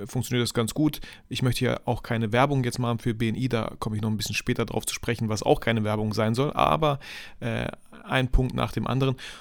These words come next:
Und, äh, danach dachte ich, hey, die Aral-Tankstelle ist ja genau nebenan. Ich sollte mal meinen Zoe waschen. Ähm, war schon echt dreckig so. Aber es sind immer so Sachen, die einfach Zeit kosten.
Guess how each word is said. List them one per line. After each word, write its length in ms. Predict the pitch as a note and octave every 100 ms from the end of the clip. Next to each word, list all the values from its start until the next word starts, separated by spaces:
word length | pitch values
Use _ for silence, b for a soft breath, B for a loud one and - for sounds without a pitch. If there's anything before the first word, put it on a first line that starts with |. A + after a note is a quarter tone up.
| B -
Und, 580 | C#3 C3+ C#3 C#3 C3+ -
äh, 260 | C3 C3 B2+
danach 300 | C3 G#3+ C4
dachte 240 | E3+ B2
ich, 120 | D3 E3
hey, 280 | F3+ A2+ - - -
die 140 | -
Aral-Tankstelle 800 | - A#2+ D3+ D3+ C3+ C3 - B2
ist 100 | A#2
ja 80 | B2+
genau 500 | A#2+ A#2 B2 C3 C3+
nebenan. 600 | B2+ A#2+ A#2 A2 A2 C3+ B B B - - -
Ich 140 | A2+
sollte 220 | A2 A2
mal 300 | A2+ G#2 G2+ - -
meinen 320 | A2 G2+ G2+
Zoe 300 | G#2 G#2+ B2
waschen. 360 | B2 C3 D#3+ E3 B B B B _ -
Ähm, 380 | G#2 - - F2
war 160 | - -
schon 160 | -
echt 240 | B2+ - -
dreckig 320 | - C3+ -
so. 260 | - D3 - - - E3 G#3+ G3+ F3+ D3
Aber 140 | C3 C#3
es 80 | C3+
sind 100 | D#3+
immer 140 | D3+
so 140 | C3
Sachen, 280 | B2 C#3 D3
die 60 | C3
einfach 220 | - G#2+
Zeit 340 | - A#2+ C3+
kosten. 400 | - G#2+ - -